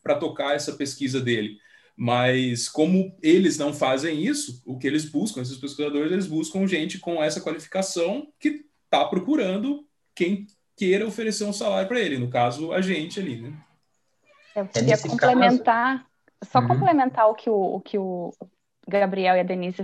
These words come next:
Speaker 2: disseram, é, exa-, aqui também a realidade é a mesma, assim, a porcentagem, é, de ingleses trabalhando em posições de, de pós-doc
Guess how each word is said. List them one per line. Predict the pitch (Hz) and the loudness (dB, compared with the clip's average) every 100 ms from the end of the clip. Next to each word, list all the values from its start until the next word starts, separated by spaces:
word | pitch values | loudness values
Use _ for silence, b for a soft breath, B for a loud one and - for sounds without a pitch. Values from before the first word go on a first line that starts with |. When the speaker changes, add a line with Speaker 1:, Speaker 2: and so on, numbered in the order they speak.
| 185 | -10
Speaker 2:
disseram, | - 190 - 208 254 185 190 _ b b b b b _ | -12 -2 4 8 6 4 -4 _ b b b b b _
é, | 185 196 190 185 | 2 2 4 2
exa-, | 202 208 | 2 2
aqui | 226 226 294 | 0 0 -2
também | 294 285 247 247 | 2 2 4 2
a | |
realidade | 247 233 226 214 214 214 | 2 2 2 2 2 4
é | |
a | 269 | 4
mesma, | 247 185 170 180 | 4 0 -4 -8
assim, | 180 - 185 170 | -10 -8 -8 -6
a | 170 | -8
porcentagem, | - 208 196 220 214 214 214 233 247 233 220 214 _ | -4 -4 -2 -4 0 4 4 2 -2 -2 -4 -8 _
é, | 185 180 175 170 170 - _ - | -6 -4 -4 -6 -10 -16 _ -8
de | 190 202 196 - | -4 -2 -4 -6
ingleses | 220 214 202 208 226 220 196 | -6 0 2 4 2 -2 -4
trabalhando | 202 190 190 185 185 175 175 | -2 0 0 0 -2 -4 -6
em | 196 190 | -6 -6
posições | 190 196 185 196 - 190 180 185 | -4 -6 -6 -12 -6 -4 -4 -8
de, | 175 175 165 | -8 -8 -8
de | 165 185 | -10 -10
pós-doc | - 185 185 185 190 | -4 -4 0 0 -2